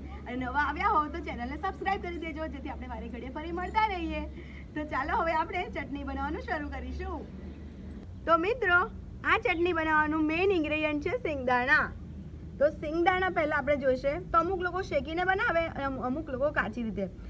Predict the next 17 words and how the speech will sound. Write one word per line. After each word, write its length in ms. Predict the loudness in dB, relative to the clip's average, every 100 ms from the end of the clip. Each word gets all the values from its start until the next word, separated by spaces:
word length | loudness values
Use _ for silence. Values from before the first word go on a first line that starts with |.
| -8
પણ 140 | -4 0
રાજકોટની 520 | 0 0 -2 -2 -2
જે 100 | -2
ફેમસ 280 | 0 0 2
ચટણી 280 | 0 0 0
છે 140 | 0 -2
તે 60 |
કાચા 360 | -2 -2 0 -2
સિંગદાણાથી 540 | -2 -4 -2 0 0 0
બને 240 | 0 -2
છે. 140 | -4 -6 -2
તો 60 | 0
આપણે 220 | 2 0
કાચા 320 | 0 0 0
સિંગદાણાનો 500 | -2 -2 -2 -2 -2
ઉપયોગ 260 | -4 -4 -4
કરીશું. 420 | -2 -2 -2 -4